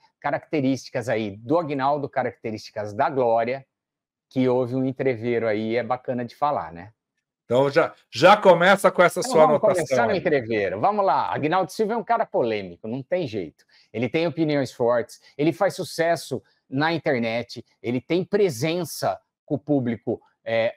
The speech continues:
Speaker 1: é, adulto e com o público mais jovem. Agnaldo é um cara que sabe conversar com as redes sociais.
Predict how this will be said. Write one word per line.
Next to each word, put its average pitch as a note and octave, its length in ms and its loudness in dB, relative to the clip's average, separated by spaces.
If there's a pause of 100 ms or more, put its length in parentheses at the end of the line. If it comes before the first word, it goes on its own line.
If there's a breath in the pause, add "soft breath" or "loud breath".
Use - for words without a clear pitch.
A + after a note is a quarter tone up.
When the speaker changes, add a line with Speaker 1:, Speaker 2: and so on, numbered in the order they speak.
Speaker 1:
é, G#2 800 -2
adulto F3+ 680 -2
e F#3+ 100 0
com F#3+ 120 -4
o C#3+ 40 -4
público E3 400 -2
mais E3 220 0
jovem. G2 520 -4
Agnaldo D3 600 -2
é E3 120 0
um F3+ 140 -8
cara B2 440 -2
que - 180 -12
sabe B2 640 -2
conversar D3+ 680 -2
com C3 100 -10
as A2+ 120 -8
redes A#2+ 240 -8
sociais. A#2+ 600 -6